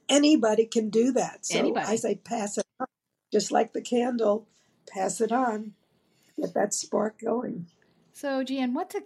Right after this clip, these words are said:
Speaker 2: key truth you want our listeners to grasp from your story?
Speaker 1: Uh, well, the biggest, the biggest effect of my story is to build faith.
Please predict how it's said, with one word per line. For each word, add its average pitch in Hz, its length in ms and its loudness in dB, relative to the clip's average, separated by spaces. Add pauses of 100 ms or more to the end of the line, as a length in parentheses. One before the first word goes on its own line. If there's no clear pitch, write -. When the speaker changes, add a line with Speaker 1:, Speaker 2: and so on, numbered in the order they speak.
Speaker 2:
key 247 340 -6
truth 170 680 -10
you 208 200 -8
want 175 440 -8 (100)
our 175 160 -6
listeners 165 480 -10
to 147 120 -12
grasp 143 680 -8
from 160 220 -8
your 165 160 -6
story? 131 540 -10 (140)
Speaker 1:
Uh, 196 400 0 (580)
well, 208 220 6
the 202 100 -8
biggest, 269 720 0
the - 80 -8
biggest 233 420 0
effect - 460 -4
of 175 160 -6
my - 140 -8
story - 600 -4
is 175 200 -8
to 175 100 -8
build 175 380 -4
faith. - 500 -8